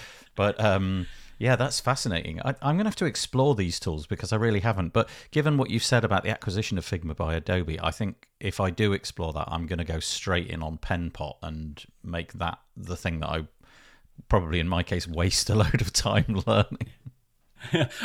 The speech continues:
Speaker 2: I think one thing that I'm really pleased about is because Figma's new to me, and I was about to get into all the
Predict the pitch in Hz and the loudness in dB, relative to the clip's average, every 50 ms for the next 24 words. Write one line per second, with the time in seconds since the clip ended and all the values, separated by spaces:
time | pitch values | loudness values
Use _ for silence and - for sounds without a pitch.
0 | 208 - 160 165 160 - 262 233 180 165 185 214 214 202 - 170 147 123 120 110 | 0 2 2 2 2 0 -4 -2 0 0 0 0 0 0 0 0 2 2 2 2
1 | 120 113 - 120 120 120 113 117 131 143 139 127 123 - - 127 131 123 - - | 0 -2 0 0 0 0 0 0 -2 0 0 -2 -4 -4 -4 -4 -4 -4 -4 -6
2 | 90 76 73 80 - - 101 - - 104 - - 101 - - - 120 107 92 107 | -6 -6 -6 -6 -6 -8 -12 -12 -12 -12 -10 -10 -10 -12 -6 -6 -6 -6 -4 -6
3 | 104 101 101 98 - - - _ _ - 101 107 123 135 131 110 - - 95 78 | -6 -4 -6 -8 -10 -12 -16 _ _ -10 -6 -4 -2 -2 -2 -2 -4 -8 -10 -8
4 | 78 76 71 71 - - - - - - - - _ _ 117 113 113 117 117 - | -8 -8 -8 -10 -12 -14 -20 -20 -20 -20 -20 -20 _ _ 0 2 2 2 0 -2
5 | - 117 120 117 117 110 - 117 - 135 135 147 139 - - - 113 95 - - | 0 0 2 2 0 -4 -4 -2 -2 0 0 0 -2 -6 -6 -6 -6 -6 -4 -4
6 | 117 - - 104 107 107 101 98 - - 92 92 92 98 92 92 95 92 | -4 -4 -4 -4 -4 -4 -4 -6 -6 -8 -8 -6 -6 -6 -6 -6 -6 -8